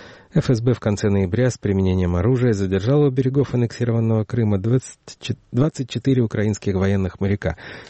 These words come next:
Их обвинили в нарушении государственной границы России и поместили в московское сизо.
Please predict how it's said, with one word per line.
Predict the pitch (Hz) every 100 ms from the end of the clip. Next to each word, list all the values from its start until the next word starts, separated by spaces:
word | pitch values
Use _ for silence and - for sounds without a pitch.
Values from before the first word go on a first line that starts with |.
| -
Их | 147 117
обвинили | 98 101 113 101
в | 92
нарушении | 95 95 - 117 110 98
государственной | 98 - 104 87 98
границы | 95 92 90 87 98
России | 107 - 156
и |
поместили | - 101 92 - 120
в | 95
московское | 95 87 - 120 - - 98
сизо. | - 101 92